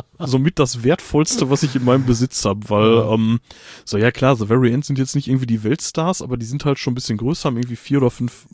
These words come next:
Speaker 1: Alben mittlerweile
Speaker 2: Ja, die
Speaker 1: auch
Speaker 2: haben, glaub ich, auch
Speaker 1: rausgebracht.
Speaker 2: schon auf vielen nennenswerten Festivals mal,
Speaker 1: Ja.
Speaker 2: äh, spielen dürfen.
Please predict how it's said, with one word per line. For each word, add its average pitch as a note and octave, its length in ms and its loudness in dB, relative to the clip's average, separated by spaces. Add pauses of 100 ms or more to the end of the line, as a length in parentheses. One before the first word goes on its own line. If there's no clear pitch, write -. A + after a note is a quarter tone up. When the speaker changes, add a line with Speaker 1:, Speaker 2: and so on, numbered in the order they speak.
Speaker 1:
Alben E3 260 2
mittlerweile D#3 400 2
Speaker 2:
Ja, G#2 60 4
die - 20 4
Speaker 1:
auch - 60 -
Speaker 2:
haben, G#2+ 60 2
glaub A2 100 6
ich, - 0 -
auch - 0 -
Speaker 1:
rausgebracht. G#2+ 320 4
Speaker 2:
schon B2+ 120 4
auf A2 140 4
vielen A2 280 4
nennenswerten G#2+ 520 4
Festivals G2+ 680 2
mal, G2+ 120 6
Speaker 1:
Ja. G2+ 360 6
Speaker 2:
äh, F#2+ 40 6
spielen G2 400 4
dürfen. F#2 400 4